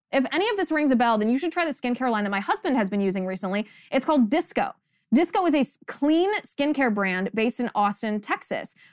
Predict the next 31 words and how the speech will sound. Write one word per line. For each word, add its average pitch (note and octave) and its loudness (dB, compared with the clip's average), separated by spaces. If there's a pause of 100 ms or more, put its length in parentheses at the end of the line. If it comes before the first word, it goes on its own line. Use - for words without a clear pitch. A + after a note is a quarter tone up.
(120)
All D4+ 2
Disco F4+ 0
products B3+ 0
are A3 -2
created B3+ 0
specifically C#4 0
for B3 0
male A3 0
skin A3+ -2
issues G3 -2
like F#3+ -4
under A3+ 0
eye G3 0
bags, F#3 -4 (240)
dark B3 2
circles, - -6
acne, G#3 -2
razor B3+ 2
burn, F#3 -2
oily D4+ 4
skin, G3 -2
dry B3 2
skin, B3+ -4
and G#3+ 0
wrinkles. C4+ 2 (300)
They G#3+ 4
are G3 0
easy C#4 4
to D#4 2
use, C#4 4
effective, G#3+ -2